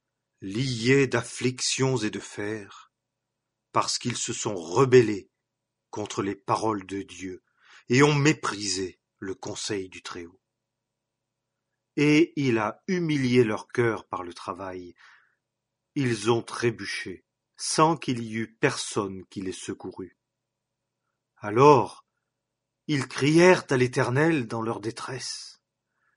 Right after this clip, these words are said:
et il les délivra de leurs angoisses. Il les fit sortir des ténèbres et de l'ombre de la mort, et rompit leurs liens. Qu'ils célèbrent l'Éternel pour sa bonté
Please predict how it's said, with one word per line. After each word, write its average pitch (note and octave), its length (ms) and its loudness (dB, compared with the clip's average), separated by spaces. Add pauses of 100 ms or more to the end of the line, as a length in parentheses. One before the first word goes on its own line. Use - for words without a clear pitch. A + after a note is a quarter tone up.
(360)
et F#3+ 460 2
il D#3 240 0
les C3 140 2
délivra A#2 840 0 (120)
de A2 140 -6
leurs F#2 360 -8
angoisses. F2+ 760 -14 (640)
Il F3 180 4
les E3 80 10
fit B2 200 -2
sortir F3 720 0
des B2 200 2
ténèbres D3+ 520 2
et B2+ 40 6
de A#2+ 100 2
l'ombre B2+ 400 0
de B2 80 -2
la A#2 140 0
mort, A#2 480 -8 (300)
et C3 140 6
rompit D#3 560 -2
leurs G2 260 -2
liens. E2+ 340 -16 (1160)
Qu'ils C4+ 260 4
célèbrent F3 560 10
l'Éternel C3 760 6
pour B2+ 160 -6
sa C3 160 4
bonté A#2+ 720 2